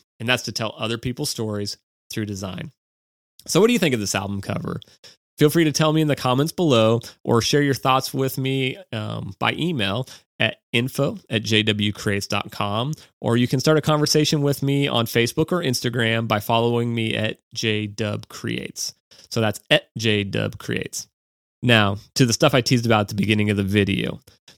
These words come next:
There's a couple covers that we're gonna be exploring early on. Uh, one of them is gonna be Pink Floyd's Dark Side of the Moon, um, and the self-titled album Boston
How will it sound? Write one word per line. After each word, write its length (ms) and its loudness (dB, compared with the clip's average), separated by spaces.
There's 140 4
a 60 0
couple 280 4
covers 360 4
that 120 2
we're 120 2
gonna 160 4
be 160 4
exploring 540 2
early 360 4
on. 480 0
Uh, 160 0
one 220 4
of 60 6
them 120 6
is 120 6
gonna 240 4
be 200 2
Pink 240 2
Floyd's 500 4
Dark 280 4
Side 240 4
of 100 2
the 60 2
Moon, 500 2
um, 520 -4
and 180 2
the 60 2
self-titled 640 2
album 560 0
Boston 680 2